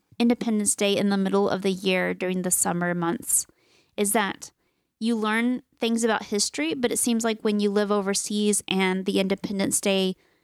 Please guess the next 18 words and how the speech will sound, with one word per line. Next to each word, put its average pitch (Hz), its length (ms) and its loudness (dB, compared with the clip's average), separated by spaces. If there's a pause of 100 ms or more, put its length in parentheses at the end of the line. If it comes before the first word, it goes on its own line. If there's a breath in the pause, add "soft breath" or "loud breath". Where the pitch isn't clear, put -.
(140)
let's 202 200 -2
say, 202 200 2
is 190 100 0
during, 190 260 -2
like, 190 140 -4
a 190 60 0
school 202 340 2
year, 240 340 0 (420 soft breath)
sometimes 233 460 -4 (140)
I 202 160 2
feel 202 240 -2
like 190 260 -2
you 196 240 0
learn 185 300 0
more 180 520 0 (300)
about 180 360 -4
why 185 500 0
the 180 260 -4